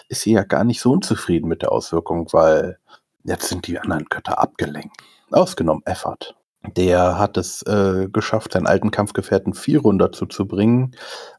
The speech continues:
einige Gattungen von wasserlebenden Kreaturen gegen den eisigen Griff immun zu machen.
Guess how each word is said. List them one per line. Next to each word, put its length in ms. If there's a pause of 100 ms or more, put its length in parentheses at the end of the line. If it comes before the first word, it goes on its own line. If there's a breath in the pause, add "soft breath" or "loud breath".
einige 380
Gattungen 480
von 340
wasserlebenden 640
Kreaturen 640
gegen 220
den 220
eisigen 420
Griff 360 (120)
immun 400
zu 160
machen. 320